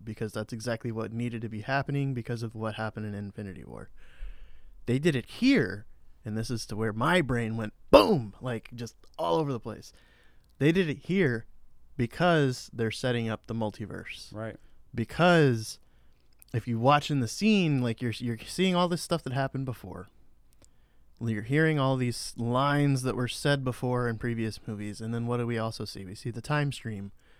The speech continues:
Speaker 1: flowing around
Speaker 2: Yes.
Speaker 1: this location. Yes, and that time stream became crucially important at the end of this,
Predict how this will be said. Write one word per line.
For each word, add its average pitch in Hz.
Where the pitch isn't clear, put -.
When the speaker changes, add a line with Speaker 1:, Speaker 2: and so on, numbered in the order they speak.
Speaker 1:
flowing 147
around 123
Speaker 2:
Yes. 107
Speaker 1:
this 113
location. 110
Yes, 127
and 120
that 113
time 143
stream 117
became 117
crucially 135
important 120
at 107
the -
end 117
of 107
this, -